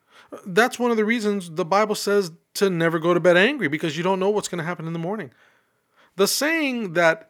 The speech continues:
"he who hesitates is lost" is never going to be more appropriate than in this setting right now. Don't put it off.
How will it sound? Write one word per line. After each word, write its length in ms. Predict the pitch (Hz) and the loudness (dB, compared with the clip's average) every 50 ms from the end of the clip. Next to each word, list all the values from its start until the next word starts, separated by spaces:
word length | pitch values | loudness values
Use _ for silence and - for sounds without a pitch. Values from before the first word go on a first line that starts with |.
| _ _ _ | _ _ _
"he 280 | - - - 233 247 | -12 -6 -2 -2 0
who 220 | 226 180 208 185 139 | 0 -2 -2 -4 -6
hesitates 840 | 120 - 170 175 165 196 202 - - 208 196 202 208 - - - - _ | -4 -4 -4 -4 -2 -4 -6 -4 -4 -4 -4 -4 -4 -6 -10 -10 -10 _
is 220 | - 151 123 120 131 | -8 -6 -6 -2 0
lost" 400 | 139 147 170 208 226 - - _ - - - - - | 0 0 0 0 -4 -6 -12 _ -20 -20 -20 -8 -2
is 220 | 180 175 165 139 | 0 0 0 0
never 540 | 151 165 170 175 180 190 214 262 285 294 269 | -2 -4 -4 -2 -2 0 2 2 2 2 0
going 180 | 190 202 185 - | 0 -2 -2 -4
to 100 | - 147 | -4 -4
be 120 | 147 143 | -4 -4
more 200 | 143 143 143 139 | -2 -2 -2 -2
appropriate 460 | 131 - - 214 240 233 143 135 135 | -2 0 0 0 0 2 0 0 0
than 140 | 131 160 156 | 0 0 0
in 160 | 151 151 147 143 | 0 -2 0 2
this 260 | 180 208 - - - | 2 2 2 0 -2
setting 300 | - 170 156 156 151 143 | -2 -2 -2 -2 -2 -2
right 180 | 139 131 135 | -2 -2 -4
now. 360 | 135 135 139 139 127 107 - _ _ _ _ _ _ _ _ _ _ _ _ _ _ _ _ _ _ _ - 170 | -4 -4 -4 -4 -4 -6 -8 _ _ _ _ _ _ _ _ _ _ _ _ _ _ _ _ _ _ _ -6 -2
Don't 300 | 160 208 247 262 - - | 0 0 0 -2 -4 -2
put 140 | 208 190 | -2 0
it 80 | 185 190 | 0 0
off. 240 | 233 233 180 135 | 0 0 0 -2